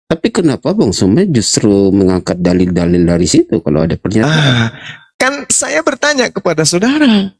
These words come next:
Speaker 2: Karena saudara mengaku sebagai pengikut, sejatinya sebagai pengikut kan percaya ini firman Tuhan.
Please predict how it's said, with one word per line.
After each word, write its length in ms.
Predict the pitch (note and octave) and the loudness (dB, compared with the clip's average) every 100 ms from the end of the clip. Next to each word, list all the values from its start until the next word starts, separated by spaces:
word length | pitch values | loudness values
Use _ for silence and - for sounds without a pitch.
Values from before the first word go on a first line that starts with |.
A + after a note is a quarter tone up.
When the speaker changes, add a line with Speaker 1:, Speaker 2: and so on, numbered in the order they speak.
| _ _ _ _ _ _ _ | _ _ _ _ _ _ _
Speaker 2:
Karena 240 | - G#3 A3+ | -6 -2 -2
saudara 400 | - G#3 A#3 D#4 | -2 -2 -2 0
mengaku 400 | D#4+ A#3 F#3+ B3 | 0 -2 -2 -2
sebagai 360 | - F3 E3 | -2 -2 -2
pengikut, 560 | E3 D#3 G#2+ G2 C#3+ D3+ | -2 -4 -6 -4 -6 -4
sejatinya 600 | - - F#3 E3+ - D#4+ | -4 -4 -2 -4 -2 0
sebagai 320 | D#4+ A#3 G#3 F#3 | 0 -2 -2 -4
pengikut 400 | - D#3+ D3 C#4 | -2 -2 -2 -4
kan 180 | D4 D#4 | -4 -2
percaya 440 | C4+ - B3+ C4 | -4 -2 -2 -2
ini 220 | D3+ E3 F#3+ | -2 -2 -2
firman 420 | D#3+ C3 B2 G#2 | -2 -2 -4 -4
Tuhan. 500 | - F2 G2 F2 D2 | -6 -4 -4 -4 -10